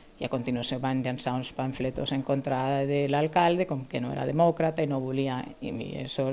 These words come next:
sincerament em sap molt, molt de greu, com a grup municipal de, del P S C, que, que tirin a donar contra l'alcalde perquè crec que no s'ho mereix, sincerament, i no és cert el que, que es posaven.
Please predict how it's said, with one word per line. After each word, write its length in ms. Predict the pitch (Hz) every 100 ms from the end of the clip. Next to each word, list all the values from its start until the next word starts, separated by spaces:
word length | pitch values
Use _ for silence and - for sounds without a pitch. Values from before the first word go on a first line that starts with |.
| 135
sincerament 560 | - 139 139 135 135
em 80 | 135
sap 160 | - 139
molt, 260 | 135 139
molt 220 | 135 139
de 80 | 135
greu, 220 | 139 156 214 - - - - - - -
com 160 | 139 127
a 140 | 123 131
grup 140 | 143 135
municipal 640 | 131 131 151 156 160 196
de, 540 | 202 180 151 - - -
del 280 | 143 139 120
P 80 |
S 160 | 139 135
C, 140 | - 147 156
que, 300 | 143 127 127
que 360 | - 120 131 180
tirin 440 | 160 123 120 120 - - - -
a 100 | -
donar 300 | 127 139 139
contra 320 | 135 143 139 131
l'alcalde 400 | 131 123 127 131
perquè 220 | 143 -
crec 220 | - 127
que 80 | -
no 100 | 120
s'ho 140 | 135 -
mereix, 380 | 123 113 127 -
sincerament, 560 | 123 123 135 127 151 196
i 100 | 143
no 140 | 135
és 100 | 139
cert 400 | - 127 165 -
el 140 | 147 131
que, 300 | 131 135 -
que 140 | - 135
es 80 |
posaven. 420 | - 123 117 117